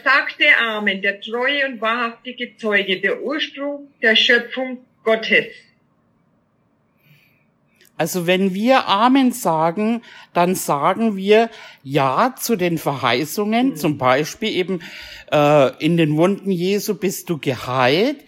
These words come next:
Speaker 2: Und wenn du dann dein Amen dazu gibst, dann gibst du dein Ja dazu und sagst eben, „Ja,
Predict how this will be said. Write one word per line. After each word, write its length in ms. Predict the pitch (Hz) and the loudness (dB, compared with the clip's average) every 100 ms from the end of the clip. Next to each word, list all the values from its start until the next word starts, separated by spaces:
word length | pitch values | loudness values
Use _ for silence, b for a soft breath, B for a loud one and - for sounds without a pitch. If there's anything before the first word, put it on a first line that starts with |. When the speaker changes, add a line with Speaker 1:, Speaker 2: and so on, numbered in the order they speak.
| B B B - | B B B -4
Speaker 2:
Und 180 | 165 165 | 0 2
wenn 200 | 185 175 | 0 2
du 140 | 220 | 4
dann 200 | 220 208 | 4 4
dein 340 | 170 147 - | 2 2 -2
Amen 440 | 147 202 240 180 147 | -4 0 2 2 2
dazu 340 | 135 - 165 | -2 -2 -6
gibst, 380 | 143 240 254 - | -4 -6 -6 -6
dann 180 | 175 156 - | -6 -6 -8
gibst 300 | 185 - 185 | -10 -6 -4
du 80 | |
dein 320 | 170 143 135 127 | -2 0 0 0
Ja 340 | 123 120 143 | 0 2 0
dazu 680 | - 196 - - 208 254 277 B B B B | 2 0 -2 -4 -2 -2 -6 B B B B
und 480 | 220 226 214 277 277 B B - | 4 6 6 4 0 B B -6
sagst 480 | - 180 180 - - | 0 0 0 -6 -4
eben, 260 | 214 202 | -2 0
„Ja, 600 | 165 147 139 202 247 - | 2 2 4 2 0 -6